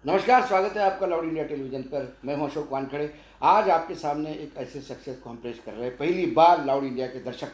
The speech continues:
उन्हें, अ, उनसे रूबरू हो रहे हैं। अ, अनिल जैन मध्य प्रदेश से आते हैं, दिल्ली में काफ़ी दिनों से पत्रकारिता कर रहे हैं, लेखनी के धनी हैं, अ, और बेबाक लेखनी के लिए, अ, लिखने के लिए जाने जाते हैं।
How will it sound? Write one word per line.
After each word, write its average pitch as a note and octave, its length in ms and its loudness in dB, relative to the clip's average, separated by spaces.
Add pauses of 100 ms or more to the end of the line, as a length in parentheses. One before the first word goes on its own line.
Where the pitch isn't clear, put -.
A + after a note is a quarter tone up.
उन्हें, A2+ 240 -14
अ, A2+ 800 -14
उनसे A#2+ 180 -14
रूबरू A#2 300 -4
हो C3 160 0
रहे D3+ 140 2
हैं। F3 260 -4 (320)
अ, - 140 -8
अनिल G3 420 2
जैन C#3 180 2 (920)
मध्य E3+ 180 2
प्रदेश F#3+ 240 -2
से G3+ 100 0
आते D#3 260 4
हैं, E3 220 -4
दिल्ली D3 220 -4
में D3+ 160 -6
काफ़ी C#3 280 -4
दिनों C3 260 -8
से B2+ 100 -12
पत्रकारिता C3 480 -8
कर C#3+ 160 -10
रहे B2 140 -8
हैं, C3 220 -12 (360)
लेखनी E3+ 400 0
के F3+ 120 -2
धनी D#3 280 -4
हैं, B2 340 -6 (260)
अ, A#2+ 240 -6
और G3+ 480 2 (160)
बेबाक F#3 760 6
लेखनी C3+ 340 -8
के C3 160 -12
लिए, C3 200 -10
अ, B2 560 -14
लिखने C3+ 220 -10
के C3 80 -12
लिए C3 100 -8
जाने B2+ 180 -8
जाते C#3 280 -8
हैं। F3 260 -6